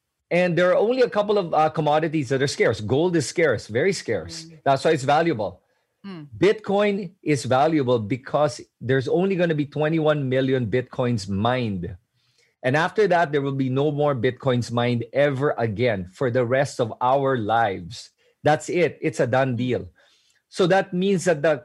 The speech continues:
Speaker 1: supply is capped at twenty-one million. And therefore, people are basically hoarding it right now to be able to get their hands on it before that supply runs out. 'Cause when it runs out, then you have to buy it from somebody else, and that's gonna be very tough to do.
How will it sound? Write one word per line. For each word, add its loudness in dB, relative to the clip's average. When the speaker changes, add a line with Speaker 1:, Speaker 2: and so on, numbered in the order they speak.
Speaker 1:
supply 0
is -2
capped -6
at -8
twenty-one 0
million. -4
And 0
therefore, 2
people 0
are 0
basically 2
hoarding 0
it -4
right 2
now 2
to -4
be 0
able 0
to -4
get 0
their 0
hands -2
on 0
it -6
before 2
that 0
supply 0
runs 0
out. 0
'Cause -8
when 2
it 0
runs 2
out, 2
then 2
you 2
have 2
to -2
buy 2
it -10
from -2
somebody 0
else, 2
and -4
that's -4
gonna -2
be -4
very 2
tough -6
to -4
do. -8